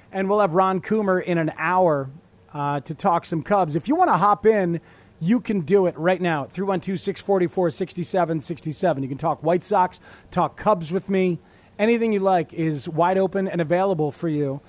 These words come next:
here on Hit and Run as we broadcast live from the Hyundai Studios,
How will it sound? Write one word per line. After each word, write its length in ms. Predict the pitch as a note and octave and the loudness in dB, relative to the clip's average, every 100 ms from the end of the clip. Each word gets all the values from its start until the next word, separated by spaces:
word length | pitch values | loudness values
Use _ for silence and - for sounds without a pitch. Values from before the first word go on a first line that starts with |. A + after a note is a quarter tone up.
| - - | -20 -16
here 240 | - G3 F#3+ | 0 2 2
on 200 | F3+ E3+ | 2 0
Hit 120 | F3 | 0
and 120 | F#3 | 2
Run 180 | F#3+ F#3+ | 0 0
as 100 | C3+ | -2
we 60 | D3+ | -2
broadcast 640 | D3+ E3+ D3+ F3 E3 - | 2 2 2 0 0 -4
live 560 | D3+ D3+ E3 E3 E3 - | -2 2 4 2 0 -2
from 380 | E3+ D#3+ E3 | -2 -2 -2
the 240 | D#3 D#3+ D#3+ | 0 2 2
Hyundai 580 | C3+ E3+ E3 E3 D#3 C#3+ | 0 0 2 2 0 -2
Studios, 1000 | - - A3+ A3 G#3+ G#3+ B3+ D4 - | -8 -2 0 4 4 4 2 -2 -12